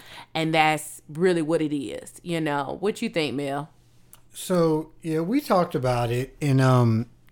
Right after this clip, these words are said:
Speaker 2: I thought that there was two things that, that kinda jumped out at me. First, there was the, the fact that,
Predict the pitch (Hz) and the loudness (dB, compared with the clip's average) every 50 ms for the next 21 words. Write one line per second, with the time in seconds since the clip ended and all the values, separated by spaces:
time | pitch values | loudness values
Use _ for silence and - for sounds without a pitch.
0 | _ _ _ _ - 175 185 185 - - 220 190 165 139 120 - - - - - | _ _ _ _ 2 2 2 4 4 4 6 8 8 6 4 2 -6 -16 -20 -20
1 | _ - _ _ - 151 123 135 135 127 123 120 120 120 - - - _ _ _ | _ -20 _ _ -6 0 2 4 4 4 4 2 0 -2 -6 -12 -20 _ _ _
2 | - - - - - - - - - - - - - _ - - 165 175 175 165 | -20 -20 -20 -20 -20 -20 -20 -20 -20 -20 -20 -20 -20 _ -8 2 6 6 6 6
3 | 175 - 208 190 180 - 165 151 147 139 127 113 123 123 120 123 135 131 120 117 | 4 2 0 2 4 4 4 6 6 4 4 4 2 0 0 0 -2 -2 -4 -4
4 | - - 143 135 123 120 113 110 110 - - - - 156 143 131 120 - 143 135 | -2 0 0 2 2 2 0 -2 -4 -8 -14 -4 -2 0 0 0 0 2 2 4
5 | 131 131 123 123 120 120 120 120 120 117 113 - - 165 165 180 185 180 - - | 4 4 4 2 0 0 0 2 2 0 0 0 2 4 6 6 4 2 -2 -4
6 | - 147 139 131 123 123 123 120 117 117 110 - - - - - - - - - | 0 2 4 4 4 4 4 4 2 2 0 -4 -10 -14 -18 -20 -20 -20 -20 -20
7 | - - - - - _ _ _ - _ - _ - 135 139 135 127 120 123 - | -20 -20 -20 -20 -20 _ _ _ -20 _ -16 _ 0 4 6 6 8 6 4 2
8 | - - 135 143 127 - - - 190 170 170 160 139 123 135 131 127 120 120 - | 0 0 2 2 2 2 4 4 6 6 6 2 0 0 2 2 2 2 -2 -4